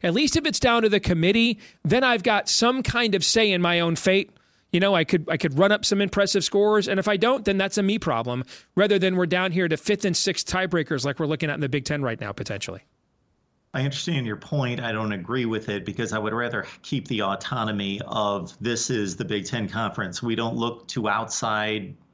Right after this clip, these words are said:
Speaker 2: entities to determine our champion. We, we go with our own system.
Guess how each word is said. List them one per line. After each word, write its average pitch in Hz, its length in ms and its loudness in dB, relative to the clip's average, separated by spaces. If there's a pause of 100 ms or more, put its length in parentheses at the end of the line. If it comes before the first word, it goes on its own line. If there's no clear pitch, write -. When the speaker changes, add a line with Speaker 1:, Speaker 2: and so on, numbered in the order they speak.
(180)
Speaker 2:
entities 113 720 -4
to 117 120 -6
determine 104 520 -4
our 104 240 -2
champion. 107 680 -6 (340)
We, 117 220 -2
we 113 280 -2
go 113 280 -2
with 110 180 -2
our 101 200 0
own 117 180 -4
system. 101 640 -4